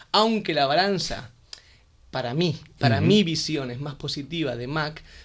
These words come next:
Speaker 1: yo soy usuario de los dos, cuidado. No empecé con Mac, empecé con P C.
Speaker 2: Ajá.
Speaker 1: Y el Mac lo estoy trabajando hace tres años.
Speaker 2: D'acord.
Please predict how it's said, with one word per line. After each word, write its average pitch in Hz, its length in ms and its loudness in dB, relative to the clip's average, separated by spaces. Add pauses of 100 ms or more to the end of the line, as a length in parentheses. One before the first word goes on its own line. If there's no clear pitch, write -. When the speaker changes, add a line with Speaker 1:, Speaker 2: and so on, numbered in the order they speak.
Speaker 1:
yo 160 140 -4
soy 190 160 0
usuario 190 320 0
de 170 60 -2
los 143 140 -4
dos, 123 200 -4
cuidado. - 520 -6 (280)
No 160 100 0
empecé 196 340 0
con 131 160 -8
Mac, 120 220 -8
empecé 127 320 -6
con 160 200 -8
P 156 100 -6
C. 120 260 -10
Speaker 2:
Ajá. 120 340 -2
Speaker 1:
Y 147 100 -2
el 143 80 -2
Mac 175 280 -2
lo 160 160 0
estoy 165 180 0
trabajando 160 560 0
hace 160 200 -6
tres 156 260 -8
años. 120 420 -10
Speaker 2:
D'acord. 101 300 -4